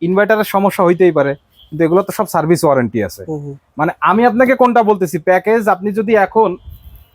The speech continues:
Speaker 1: প্যাকেজ আকারের ভিতরে, প্যাকেজ বলতে কি বোঝায় ভাই? আপনি, আমি চালাবেন টিভি,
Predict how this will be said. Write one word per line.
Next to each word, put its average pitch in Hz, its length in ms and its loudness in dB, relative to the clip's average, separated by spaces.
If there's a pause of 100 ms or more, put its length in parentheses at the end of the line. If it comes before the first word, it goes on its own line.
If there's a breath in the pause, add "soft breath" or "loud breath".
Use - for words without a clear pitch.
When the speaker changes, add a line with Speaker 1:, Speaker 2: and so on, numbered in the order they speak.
(120)
Speaker 1:
প্যাকেজ 226 340 2
আকারের 247 280 2
ভিতরে, 240 200 0
প্যাকেজ 214 320 0
বলতে 233 200 0
কি 214 100 -2
বোঝায় 180 160 2
ভাই? 190 120 4
আপনি, 196 240 0
আমি 190 160 0
চালাবেন 190 400 2
টিভি, 208 440 0